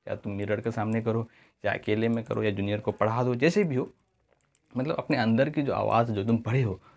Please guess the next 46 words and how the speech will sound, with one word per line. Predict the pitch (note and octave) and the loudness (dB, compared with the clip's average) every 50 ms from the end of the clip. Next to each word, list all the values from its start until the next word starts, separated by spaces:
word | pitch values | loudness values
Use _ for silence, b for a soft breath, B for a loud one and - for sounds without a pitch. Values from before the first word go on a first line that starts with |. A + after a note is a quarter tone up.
| b _ | b _
उसको | A#2+ A#2 - - | -14 -12 -8 -4
अंदर | - A2 A#2 A#2 C3+ D#3+ | 0 0 2 4 6 6
नहीं | C#3+ C3 B2+ A#2+ | 6 6 6 4
रखना, | G#2+ G2 - G#2+ B2 | 0 -2 -2 -2 -2
उसको | - - - - A#2 | -2 -4 -4 -6 -6
बाहर | A2+ A#2 B2+ - A#2+ B2 B2+ - | -4 -4 -4 -2 -2 -2 0 -2
एक्सप्लेन | G#2 - - - - - F#2+ F#2+ G2 F#2+ | -4 -4 -6 -10 -12 -10 -10 -10 -8 -10
करना | G2 G2 G2 G2 A2 | -8 -8 -8 -8 -8
है, | - B B B B B B _ - | -10 B B B B B B _ -6
ये | G2 G#2+ B2+ D3 | -4 -2 -2 -2
बहुत | C3+ A2+ G2 - A2+ G#2 A2 | -4 -6 -6 -4 -4 -4 -2
ज़रूरी | - F#2+ G2 G2 F#2+ F#2 | -4 -2 -2 -2 -2 -2
है | G#2+ B2+ - | -4 -6 -4
क-, | - - - - | -6 -8 -6 -6
कोई | G#2 G2 | -8 -6
चीज़ | G2 G#2 G2+ G2+ - - | -6 -8 -10 -10 -12 -12
को | - A2+ | -8 -8
लंबे | G#2+ G2+ G2+ G2+ G2+ G2 | -6 -6 -6 -6 -6 -6
समय | - F#2+ F#2+ F#2 | -4 -4 -4 -4
तक | - - | -2 -2
रिमाइंड | A2+ G#2 G2 G2 G2 G2 G2+ G2+ | -2 -2 -2 -4 -4 -6 -4 -4
या | G2+ G2 | -4 -4
याद | F#2 F#2 F#2+ F#2+ | -4 -4 -4 -4
रखने | F#2+ - - - G2 F#2+ | -6 -6 -6 -6 -6 -6
के | - - | -4 -6
लिए। | F2 F2+ F#2 F2 - - b b b b b b b b | -4 -2 -4 -4 -6 -8 b b b b b b b b
अगला | A#2 A#2+ C3 C#3 C#3 | -2 -2 0 2 2
बात | C3+ B2+ C3 - | 2 0 0 0
करें | - C3+ C#3 B2 | 0 0 0 2
राइटिंग | F#2 F#2 F#2+ - - B2 B2 | 0 0 -2 0 -2 -4 -2
प्रैक्टिस, | - A2 A2+ A#2 - - B2+ A#2+ - | 0 0 0 0 -2 -6 -8 -8 -6
कोई | - A#2 A2+ | -6 -4 -4
भी | B2+ A#2+ | -2 -4
क्वेश्चन | - - - - A#2 A2+ A#2+ | -4 -6 -4 -4 -2 -2 -2
को | A2+ | -4
पढ़ते | G#2+ - G#2 G#2 - - A#2+ | -2 -2 -4 -4 -4 -4 -4
हो | A#2+ | -4
उसको | A#2 A2+ - A2+ | -4 -4 -4 -4
राइटिंग | G2 F#2 G2 - A2+ A2 | -4 -4 -6 -6 -8 -6
प्रैक्टिस | - G#2 G2 G2 - - _ - A2+ | -4 -4 -4 -4 -6 -12 _ -14 -8
बहुत | G#2 A2 G2+ | -6 -6 -4
ज़्यादा | G2+ F#2+ F#2+ G2 G2 | -4 -2 -2 -2 -4
करने | - F#2+ G2 G2 | -2 -4 -6 -4
की | G2 G2+ | -4 -4
ज़रूरत | G2+ G2 G2+ G#2 G2+ - | -4 -4 -4 -6 -6 -6
है। | G#2+ A2+ | -6 -8